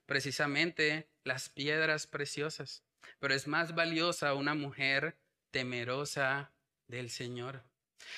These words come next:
Hermanos, nosotros como iglesia somos los que debemos marcar una diferencia en esta área. Por eso yo los reto en esta mañana.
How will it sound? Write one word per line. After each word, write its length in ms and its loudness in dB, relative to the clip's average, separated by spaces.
Hermanos, 680 2
nosotros 800 2
como 260 2
iglesia 480 4
somos 300 0
los 160 0
que 120 2
debemos 380 2
marcar 420 2
una 200 0
diferencia 760 0
en 80 -2
esta 400 -2
área. 240 -4
Por 100 -2
eso 180 -2
yo 140 2
los 160 4
reto 400 2
en 80 2
esta 280 0
mañana. 560 0